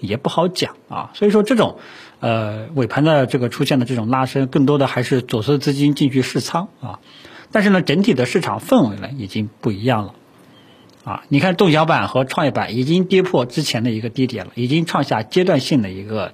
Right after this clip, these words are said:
低点了。虽然说很有可能它是次破，但是市场，对吧？你这么一下跌呢，短期的这个情绪呢，已经是，是，是不行了，很难再恢复了啊。所以我们呢，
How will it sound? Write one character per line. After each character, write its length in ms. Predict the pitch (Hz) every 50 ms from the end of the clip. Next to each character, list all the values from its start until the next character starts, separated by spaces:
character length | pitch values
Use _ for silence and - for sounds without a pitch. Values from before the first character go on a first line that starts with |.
| -
低 80 | - 120
点 180 | 104 107 92 92
了。 100 | 80 -
虽 180 | - - 226 214
然 100 | 196 180
说 280 | - 196 190 185 185 - - - -
很 120 | - 175
有 120 | 208 240 220
可 160 | - - 117
能 140 | 120 139 -
它 160 | 170 170 151
是 160 | - 156 127
次 400 | - - - - - - 233 147
破， 300 | 123 - - 123 - - - - - - - - - - - - _
但 140 | - 156 156
是 60 | 147
市 120 | - 202
场， 360 | 170 - - 107 87 87 - - _ _ _ _ _ _
对 80 | - 113
吧？ 160 | 104 95 85
你 140 | 107 123 127
这 120 | 127 208 220
么 180 | 214 190 147
一 120 | 110 120 131
下 240 | - - 165 135
跌 140 | 127 147 151
呢， 260 | 147 143 120 104 95
短 300 | 101 - - 107 101 95
期 240 | - - - - 180
的 120 | 180 165 131
这 120 | 139 127
个 100 | 110 107
情 240 | 101 - - 120 123
绪 120 | - 160
呢， 120 | 131 117 98
已 160 | 98 104 101
经 200 | 101 117 123 135
是， 280 | - - 120 107 - - - - - - - - - - -
是， 220 | - - 117 104 - - - - - - - -
是 120 | - 117
不 120 | - -
行 200 | - - - 101
了， 140 | 101 95 - - - _ _ _ - -
很 180 | - 127 113
难 160 | 113 110 127
再 540 | 127 143 135 127 120 107 101 98 98 98 - - - - - -
恢 220 | - - 131 120
复 160 | 113 - 127 117
了 160 | 95 90 - - -
啊。 220 | - 127 107 113 - - - - - - - -
所 120 | - - 156
以 80 | 165
我 160 | 160 139 117
们 220 | 107 107 113 131 147
呢， 200 | 151 147 127